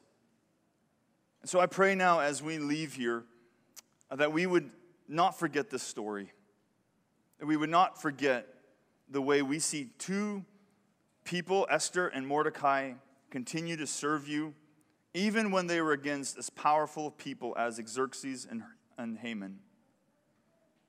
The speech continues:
Even when they were in a place that was not their own, in a land where they had no authority, they had no rights,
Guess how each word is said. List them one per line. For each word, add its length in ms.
Even 280
when 100
they 120
were 180
in 160
a 40
place 440
that 100
was 160
not 300
their 180
own, 320
in 120
a 40
land 400
where 100
they 100
had 240
no 440
authority, 600
they 60
had 120
no 300
rights, 680